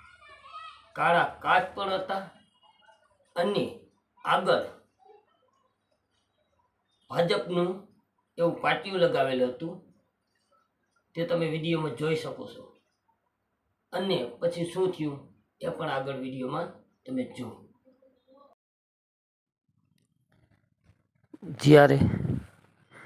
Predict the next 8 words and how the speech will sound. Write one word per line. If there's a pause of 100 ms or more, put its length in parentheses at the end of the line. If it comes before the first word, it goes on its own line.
(760)
ડી
સી
પી
પૂજા
યાદવના (2250)
ટીમે
ગાડી
અટકાવી